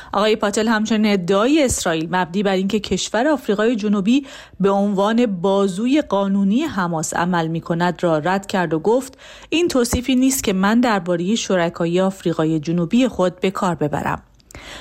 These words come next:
وزارت خارجه اسرائیل روز پنجشنبه آفریقای جنوبی را به بازوی قانونی گروه افراطی حماس متهم کرد.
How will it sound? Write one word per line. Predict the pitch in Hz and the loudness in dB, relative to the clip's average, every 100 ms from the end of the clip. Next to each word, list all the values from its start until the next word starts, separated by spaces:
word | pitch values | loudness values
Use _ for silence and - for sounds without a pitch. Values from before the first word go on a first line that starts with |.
| - | -4
وزارت | 196 180 180 190 | -2 0 0 0
خارجه | 202 185 175 208 | 0 0 2 2
اسرائیل | 196 - 190 190 | 2 0 0 2
روز | 202 | 0
پنجشنبه | 202 208 196 202 202 202 220 | 0 0 0 0 0 0 0
آفریقای | 254 240 190 208 220 | 0 0 0 2 0
جنوبی | 202 196 185 | 0 0 2
را | 247 | 0
به | 254 | 0
بازوی | 196 190 190 190 226 294 | 0 0 0 0 0 0
قانونی | 294 190 190 185 180 220 285 | 0 0 0 0 0 0 0
گروه | 226 208 226 | 0 2 0
افراطی | 208 - 165 - 170 | 0 -2 -4 0 -2
حماس | 185 220 220 233 156 - 160 | 0 0 4 2 2 -4 -6
متهم | 156 - 160 151 | -6 -4 -2 -2
کرد. | - 151 - | -2 -4 -4